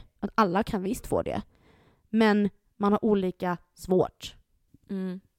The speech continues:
Speaker 2: Ja, men det är la fullt rimligt, för jag tror att det handlar mycket om tekniken egentligen, hur man gör det.
Speaker 1: Ja.
Speaker 2: Och liksom, ehm, alltså bara själva grejen av hela komplexet. Men jag tycker också att det är så himla viktigt då att man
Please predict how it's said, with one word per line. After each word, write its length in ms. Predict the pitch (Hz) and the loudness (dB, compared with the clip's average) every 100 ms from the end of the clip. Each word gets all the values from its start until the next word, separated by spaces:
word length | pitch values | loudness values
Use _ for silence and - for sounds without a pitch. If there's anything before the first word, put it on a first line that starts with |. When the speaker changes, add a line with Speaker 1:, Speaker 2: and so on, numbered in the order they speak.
| - | -4
Speaker 2:
Ja, 120 | 165 | -2
men 100 | 190 | 0
det 120 | 190 | 2
är 40 | 180 | 2
la 100 | 165 | 0
fullt 560 | - - 165 151 - | -4 -2 -2 -2 0
rimligt, 500 | 160 180 165 165 175 | 0 0 0 0 0
för 80 | - | -2
jag 80 | 160 | 0
tror 120 | 190 | 0
att 60 | 170 | 0
det 60 | |
handlar 340 | 156 185 156 147 | -2 -4 -4 -4
mycket 260 | 170 - | -6 -6
om 120 | 139 | -8
tekniken 1000 | 151 - - - 160 160 135 - 170 151 | -6 -10 -8 -8 -6 -8 -10 -6 -4 -2
egentligen, 540 | 156 156 151 - 156 156 | -2 -4 -6 -8 -4 -2
hur 100 | 151 | -2
man 160 | 151 | -4
gör 400 | 156 156 151 151 160 | -2 0 0 -4 0
det. 160 | 156 185 _ _ _ | 0 0 _ _ _
Speaker 1:
Ja. 360 | - 208 196 190 - _ _ - | 2 6 6 4 -2 _ _ -2
Speaker 2:
Och 140 | 185 | 2
liksom, 680 | 170 170 - 165 156 156 156 | 2 0 -2 2 2 0 0
ehm, 680 | 156 151 151 151 156 160 - - _ | 0 0 0 -4 -6 -8 -10 -14 _
alltså 240 | - 170 | -6 -4
bara 180 | 170 151 | 0 -2
själva 380 | 151 156 147 143 | 0 -2 0 0
grejen 520 | 151 143 147 147 143 | 0 -2 -2 -2 -2
av 360 | - 147 143 147 | -2 -2 -4 -4
hela 460 | 160 143 73 151 160 _ _ _ _ _ _ | -4 -2 0 -2 -2 _ _ _ _ _ _
komplexet. 500 | - - 156 156 175 165 | -18 -10 -8 -4 -2 0
Men 80 | |
jag 100 | 170 | 0
tycker 160 | 180 170 | 0 -2
också 200 | 160 - | -2 -2
att 60 | 180 | 0
det 60 | |
är 40 | 170 | 0
så 120 | 160 | 0
himla 300 | 170 151 143 | -2 -2 -2
viktigt 300 | 147 - - | -4 -8 -4
då 100 | 139 | -2
att 160 | 139 | -2
man 120 | 151 | -6